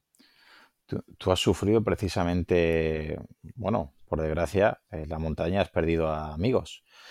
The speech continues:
Incluso alguien como a ti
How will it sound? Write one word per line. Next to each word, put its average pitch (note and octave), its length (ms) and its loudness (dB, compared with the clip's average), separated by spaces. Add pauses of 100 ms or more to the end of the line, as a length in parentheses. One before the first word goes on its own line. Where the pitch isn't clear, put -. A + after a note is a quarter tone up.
(540)
Incluso F#2 440 4
alguien G2+ 260 4
como G2+ 680 4
a F2 100 4
ti A#2 300 0